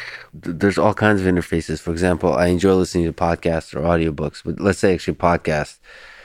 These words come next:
'cause there's a intimate human connection in a podcast, it's one way,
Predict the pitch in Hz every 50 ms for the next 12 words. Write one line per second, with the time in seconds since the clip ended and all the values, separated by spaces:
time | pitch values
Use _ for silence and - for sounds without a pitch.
0 | - - - - - _ _ - - 90 87 95 92 87 82 90 90 90 90 87
1 | 87 87 85 - - _ 107 107 98 - 110 104 98 92 - - 95 90 90 85
2 | - 90 90 90 90 - - - 78 71 64 - - _ _ _ - 87 80 73
3 | - 87 85 85 - - 82 78 76 76 - - - _ _ _ _ _ _ _
4 | _ _ _ - - _ - - - 92 - 98 92 95 92 90 90 90 85 73
5 | - - - -